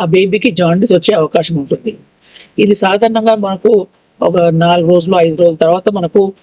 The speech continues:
జాండీస్ కనబడుతుంది. So ఇది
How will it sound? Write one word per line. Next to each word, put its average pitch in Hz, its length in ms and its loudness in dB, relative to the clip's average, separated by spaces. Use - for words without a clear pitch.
జాండీస్ 175 500 0
కనబడుతుంది. 175 560 -2
So 196 140 2
ఇది 233 500 2